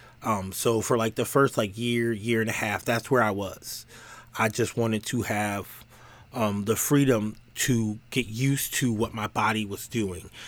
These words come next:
and to get used to the desires that I was, like, having. 'Cause before, like, like I said, like, uh, sexual encounters that might have been seen as gay, uh, I was really reluctant to try. I was reluctant. Now,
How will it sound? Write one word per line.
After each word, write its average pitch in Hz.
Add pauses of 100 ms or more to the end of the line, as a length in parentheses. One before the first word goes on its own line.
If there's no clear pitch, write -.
(200)
and 117
to -
get 117
used 135
to 123
the 110
desires 107
that -
I 104
was, 98 (240)
like, 107
having. 113
'Cause 123
before, 185
like, 120 (400)
like 127
I 117
said, 147
like, 101 (920)
uh, 117
sexual 139
encounters 123
that 113
might 117
have 113
been 110
seen 117
as 107
gay, 117 (100)
uh, 110
I 104
was 127
really 127
reluctant 117 (140)
to -
try. -
I 104
was 107
reluctant. 107 (400)
Now, 104